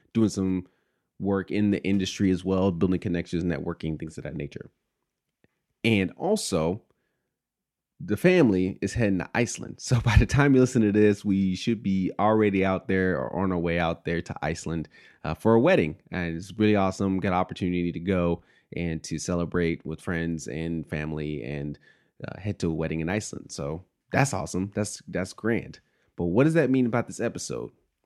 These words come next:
Well, because I'm leaving for this Iceland trip, I will be missing a couple classes of my M B A program. And part of that program is a leadership talk that has to be given as my final.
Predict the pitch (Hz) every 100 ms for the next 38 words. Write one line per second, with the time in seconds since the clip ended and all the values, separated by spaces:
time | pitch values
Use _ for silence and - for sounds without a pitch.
0 | _ 113 117 110 - _ _ _ _ _
1 | _ _ _ _ 107 - 165 180 - 120
2 | 110 113 123 107 104 101 - 90 87 -
3 | 85 - 78 - 113 120 - _ _ _
4 | _ _ _ - 107 107 110 98 95 117
5 | 117 107 - - - - 87 - 90 -
6 | - 82 78 78 78 80 82 73 80 73
7 | - 87 - - - _ - 92 90 85
8 | 78 - 127 139 131 107 87 87 - _
9 | _ _ _ _ _ - 120 120 92 85
10 | 85 85 87 - 87 85 80 78 76 -
11 | 85 78 76 76 76 87 113 120 117 110
12 | - - 101 95 - 90 82 - - _
13 | 98 - - - 87 92 82 82 - 76
14 | 78 - 80 - -